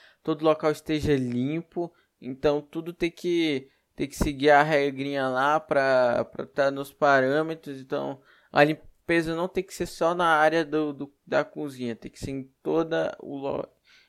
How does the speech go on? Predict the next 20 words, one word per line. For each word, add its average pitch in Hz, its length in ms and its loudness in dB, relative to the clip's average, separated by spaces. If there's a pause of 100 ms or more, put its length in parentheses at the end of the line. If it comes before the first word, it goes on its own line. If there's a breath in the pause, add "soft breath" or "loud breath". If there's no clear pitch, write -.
em 139 80 -8
todo 147 300 0
o 156 40 0
local. 139 520 0 (880 soft breath)
Todos 185 360 2
os 185 160 -6
equipamentos 165 1040 0
e 156 60 -4
utensílios, 151 1200 -6 (460 soft breath)
então, 156 600 2
ele, 156 340 -4 (640)
todos 175 440 -4
os 170 160 -2
equipamentos, 147 880 0
digamos 143 520 -2
que 147 440 -4
a 143 80 4
colher, 139 640 2
o 127 80 -6
garfo, 120 920 0